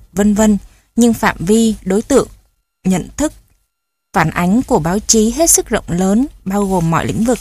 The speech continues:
mọi loại người, mọi không gian và thời gian, dường như không có giới hạn nào trong sự nhận thức, phản ánh đối với báo chí. Tuy nhiên, báo chí thường ưu tiên hơn cho những cái mới, cái hiện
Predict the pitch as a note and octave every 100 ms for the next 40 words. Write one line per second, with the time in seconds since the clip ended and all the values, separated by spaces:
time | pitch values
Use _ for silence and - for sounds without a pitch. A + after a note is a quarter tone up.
0 | - E3+ F#3+ - C#3 - F3+ F3+ E3 E3
1 | F3 - A3 G#3+ A3 G#3+ G3 E3+ D#3+ D#3
2 | G#3 G#3+ G#3 - _ _ - F3 F#3 G#3
3 | B3+ A#3 A#3+ A#3+ C4 B3+ - F3+ E3 D3+
4 | G3+ G#3+ E3+ - - C#4+ - - G#3+ D#3
5 | - E3+ F#3+ A3 A#3 B3 G#3+ G#3 G#3+ A3+
6 | G#3+ C4 - - _ _ _ A3 G#3+ G#3+
7 | G#3+ G3+ - _ _ F#3+ G3+ G#3 A3+ C#4
8 | G#3+ - A3+ A3+ G#3+ G#3+ A#3 A#3 G#3+ G#3
9 | A3+ A#3 A3+ A3 B3+ A#3 A#3 C4 A3+